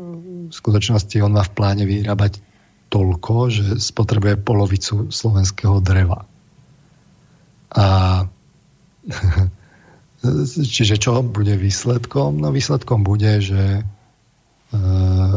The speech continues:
vlastne iné píly zbankrotujú a tam prídu tie miesta, že keď to urobíte investíciu na plnom trhu, tak výsledkom nebude štyristošesťdesiat nových miest, ale bude len transformácia štyristošesťdesiatich miest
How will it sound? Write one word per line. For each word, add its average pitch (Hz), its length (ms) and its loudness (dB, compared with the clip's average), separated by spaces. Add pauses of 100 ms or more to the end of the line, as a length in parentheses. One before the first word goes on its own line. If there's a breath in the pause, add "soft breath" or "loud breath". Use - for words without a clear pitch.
(420)
vlastne 107 360 2
iné 101 220 4
píly 101 400 0
zbankrotujú 107 840 0
a 113 80 -2
tam 110 200 0
prídu 107 280 0
tie 107 140 -4
miesta, 104 600 0 (100)
že - 160 -6
keď 110 220 -2
to 123 140 -2
urobíte 110 500 0
investíciu 110 540 -2
na 98 260 2 (680 soft breath)
plnom 113 400 0
trhu, 110 600 0 (640 soft breath)
tak 107 120 -4
výsledkom 110 580 -2
nebude 117 380 0
štyristošesťdesiat 107 800 -2
nových 101 260 0
miest, 104 380 0
ale 110 160 0
bude 104 240 0
len 104 240 2
transformácia 104 1000 0
štyristošesťdesiatich 104 1200 -2
miest 98 480 0